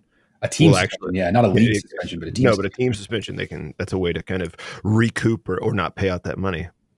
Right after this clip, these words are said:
Speaker 2: Very
Speaker 1: Well,
Speaker 2: interesting.
Speaker 1: yeah, I think misconduct is a justification for that. And so, like, if you were to go through the process of suspending a player,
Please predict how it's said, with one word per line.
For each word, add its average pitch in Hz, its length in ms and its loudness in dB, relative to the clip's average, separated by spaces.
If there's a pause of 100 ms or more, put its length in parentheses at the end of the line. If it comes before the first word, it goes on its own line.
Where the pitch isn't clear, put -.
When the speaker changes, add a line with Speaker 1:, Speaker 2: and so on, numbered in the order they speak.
(140)
Speaker 2:
Very 151 140 10
Speaker 1:
Well, 147 80 12
Speaker 2:
interesting. 131 140 10
Speaker 1:
yeah, 151 180 8
I - 80 6
think 156 320 6
misconduct 117 720 4
is 95 360 0
a 95 60 -6
justification 98 640 -2
for 87 140 -4
that. 85 240 -4
And - 100 -10
so, 104 120 2
like, 90 200 0
if 123 180 4
you 110 120 8
were 104 140 4
to 92 80 2
go 98 120 2
through 92 120 -2
the 90 80 -4
process 90 360 -4
of 87 80 -10
suspending 92 520 -2
a 87 40 -6
player, 85 500 -6